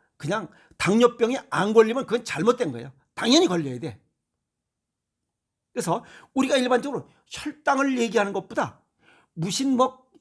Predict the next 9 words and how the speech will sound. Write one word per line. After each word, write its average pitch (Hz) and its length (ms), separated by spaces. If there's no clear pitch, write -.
기름진 220 500
음식, 214 360
그 190 180
콜레스테롤이 277 560
더 202 160
무서운 165 300
것 127 100
같아. - 160
아니에요. 208 420